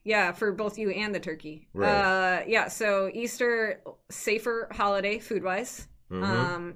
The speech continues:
Speaker 1: you know, load up on asparagus. I, I'm a vegetarian, so,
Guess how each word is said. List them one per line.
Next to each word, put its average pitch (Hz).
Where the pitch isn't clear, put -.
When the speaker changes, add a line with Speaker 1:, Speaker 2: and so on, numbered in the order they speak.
Speaker 1:
you 185
know, 170
load 180
up 190
on 202
asparagus. 190
I, 165
I'm 160
a 165
vegetarian, 165
so, 160